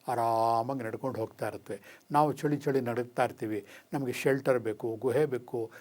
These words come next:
ಎಲ್ಲ ಬೇಕು. ಆದರೆ ಪ್ರಾಣಿಗಳು ಯಾವುದನ್ನೂ ಲೆಕ್ಸೋದಿಲ್ಲ. ಬಿರುಗಾಳಿ ಬರಲಿ, ಮಳೆ ಬರಲಿ, ಬಿ-, ಎಂತಹ ಒಂದು ಥಂಡರ್ ಸ್ಟಾರ್ಮ್ ಬರಲಿ, ಅದರ ಪಾಡಿಗೆ ಹೋಗ್ತಾ ಇರುತ್ತವೆ. ಕತ್ತಲೆ ಆದರೂ ಕೂಡ ತಲೆ ಕೆಡಿಸ್ಕೊಳ್ಳಲ್ಲ ಅವು, ಭಯ ಪಡಲ್ಲ.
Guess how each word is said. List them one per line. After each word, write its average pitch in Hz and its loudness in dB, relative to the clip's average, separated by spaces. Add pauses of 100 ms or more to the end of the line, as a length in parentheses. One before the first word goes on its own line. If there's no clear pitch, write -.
(120)
ಎಲ್ಲ 170 6
ಬೇಕು. 120 0 (220)
ಆದರೆ 170 4
ಪ್ರಾಣಿಗಳು 180 4 (340)
ಯಾವುದನ್ನೂ 117 4
ಲೆಕ್ಸೋದಿಲ್ಲ. 123 -4 (440)
ಬಿರುಗಾಳಿ 127 4
ಬರಲಿ, 104 -4 (100)
ಮಳೆ 127 2
ಬರಲಿ, 110 -2 (340)
ಬಿ-, 123 -2
ಎಂತಹ 139 -2
ಒಂದು 135 0
ಥಂಡರ್ 151 0
ಸ್ಟಾರ್ಮ್ 185 4
ಬರಲಿ, 113 0 (280)
ಅದರ 147 0
ಪಾಡಿಗೆ 156 4
ಹೋಗ್ತಾ 139 2
ಇರುತ್ತವೆ. - -10
ಕತ್ತಲೆ 175 6
ಆದರೂ 143 4
ಕೂಡ 143 0
ತಲೆ 120 0
ಕೆಡಿಸ್ಕೊಳ್ಳಲ್ಲ 107 -2
ಅವು, 98 -2
ಭಯ 113 2
ಪಡಲ್ಲ. 101 -4